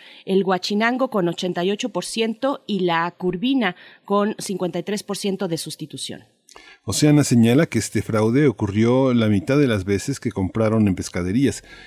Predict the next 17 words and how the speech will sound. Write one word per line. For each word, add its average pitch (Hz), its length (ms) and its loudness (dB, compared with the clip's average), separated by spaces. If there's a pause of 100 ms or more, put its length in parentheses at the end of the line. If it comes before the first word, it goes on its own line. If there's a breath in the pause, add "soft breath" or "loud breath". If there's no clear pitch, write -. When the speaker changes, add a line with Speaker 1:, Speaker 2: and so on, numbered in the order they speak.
Speaker 2:
y 98 140 0
dos 127 400 0
de 104 140 -2
cada 92 240 -2
cinco 117 340 -2
veces 101 340 -2
en 107 120 -4
restaurantes. 92 720 -6 (340 loud breath)
Sin 151 220 -4
duda 196 280 2 (140)
que 113 400 2
el 110 80 -2
consumidor 113 560 2
reciba 131 400 -2
gato 113 220 -4
por 107 180 -6
liebre 117 320 0